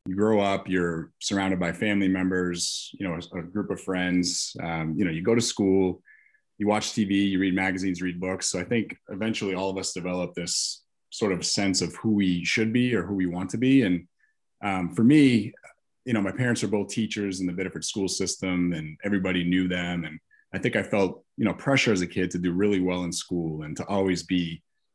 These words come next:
you know, excel in sports and be the best that I could be, which isn't a negative thing, but I think it got to the point for me where, um, you know, I was just seeking perfection constantly and, and almost the approval of others versus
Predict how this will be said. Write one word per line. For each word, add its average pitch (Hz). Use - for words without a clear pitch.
you 104
know, 82
excel 127
in 98
sports 90
and 85
be 104
the 90
best 95
that 92
I 82
could 92
be, 78
which 127
isn't 208
a 131
negative 117
thing, 143
but 104
I 92
think 107
it -
got 104
to -
the 92
point 98
for 90
me 95
where, 82
um, 139
you 113
know, 95
I 87
was 90
just 107
seeking 117
perfection 92
constantly 98
and, 80
and 80
almost 107
the 101
approval 95
of 80
others 117
versus 90